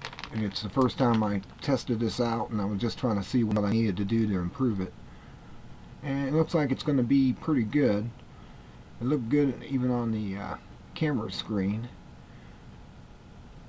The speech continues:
And it's showing lots and lots of detail. It may have been kinda better if I've used, uh,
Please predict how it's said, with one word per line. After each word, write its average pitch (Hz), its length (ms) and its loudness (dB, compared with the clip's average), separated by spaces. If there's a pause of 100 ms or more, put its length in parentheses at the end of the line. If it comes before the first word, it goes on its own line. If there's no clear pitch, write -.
(1400)
And 143 560 -2
it's - 180 -10 (100)
showing 127 520 0
lots 143 300 -2
and 113 100 2
lots 113 240 -2
of 104 80 -2
detail. 98 560 -4 (4000)
It - 80 -6
may 135 140 2
have 120 100 2
been 117 180 4
kinda 113 280 2
better 123 520 4
if 107 160 0
I've 104 360 0
used, 113 480 4
uh, 98 260 0